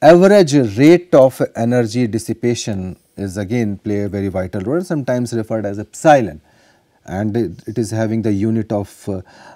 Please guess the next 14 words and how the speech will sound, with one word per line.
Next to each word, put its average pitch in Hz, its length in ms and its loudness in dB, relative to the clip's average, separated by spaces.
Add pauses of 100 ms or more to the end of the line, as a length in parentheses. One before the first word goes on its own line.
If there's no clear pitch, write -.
uh, 98 280 -2
weight 117 240 2
kilogram 104 540 -4
inverse 117 720 -2 (320)
or 98 240 -4
meter 104 380 -4
square 104 300 -6
second, 98 440 -12 (280)
uh, 98 800 -12 (260)
to 110 80 -10
the 98 120 -10
power 98 260 -4
minus 95 380 -8
three. 113 240 -12